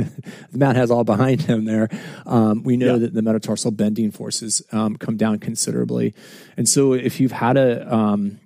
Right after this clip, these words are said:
Speaker 1: a metatarsal bone stress injury in the past, that might be something really im-, very important for you to think about is that,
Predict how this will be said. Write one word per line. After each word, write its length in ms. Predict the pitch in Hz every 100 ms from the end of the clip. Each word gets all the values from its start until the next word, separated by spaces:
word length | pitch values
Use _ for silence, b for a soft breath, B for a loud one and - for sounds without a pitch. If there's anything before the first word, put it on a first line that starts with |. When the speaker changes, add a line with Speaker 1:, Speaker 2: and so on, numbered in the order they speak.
| -
Speaker 1:
a 80 | 113
metatarsal 460 | 123 117 120 110
bone 240 | 104 131 135
stress 260 | 131 -
injury 280 | 117 107 104
in 40 |
the 80 | 107
past, 360 | 104 123 123 -
that 80 | 117
might 120 | 107
be 80 | 110
something 340 | - 120 117 117
really 380 | 120 113 110 -
im-, 100 | 110
very 200 | 139 120
important 380 | - 127 127 -
for 60 |
you 60 | 120
to 60 | 107
think 200 | 135 127
about 340 | 117 110 107
is 200 | 104 101
that, 180 | 117 110